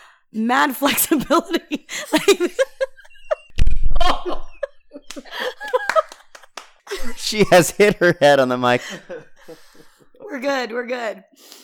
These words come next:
Speaker 1: Um, anyway.
Speaker 2: Okay, so obviously your family's h-, here, but a lot of your family is actually back, uh, in your, your, in the, uh, the, the old country. So, uh, are they, uh,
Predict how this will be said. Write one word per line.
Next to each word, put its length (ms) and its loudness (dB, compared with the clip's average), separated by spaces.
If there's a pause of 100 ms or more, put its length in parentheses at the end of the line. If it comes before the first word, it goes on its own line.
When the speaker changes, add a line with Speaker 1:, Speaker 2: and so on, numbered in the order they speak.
(380)
Speaker 1:
Um, 460 -6 (100)
anyway. 640 -4 (120)
Speaker 2:
Okay, 240 -6
so 540 -4
obviously 480 -4
your 140 -10
family's 340 -12 (160)
h-, 80 -20
here, 560 -8
but 200 -6
a 80 -6
lot 320 -2
of 80 -6
your 120 -10
family 440 -10
is 140 -12
actually 400 -10
back, 680 -6 (680)
uh, 440 -8 (320)
in 200 -12
your, 360 -12
your, 300 -14 (100)
in 520 -14
the, 260 -12
uh, 400 -6 (120)
the, 460 -10
the 140 0
old 220 -2
country. 420 -10 (140)
So, 320 -4
uh, 500 -4
are 220 4
they, 460 0
uh, 440 -12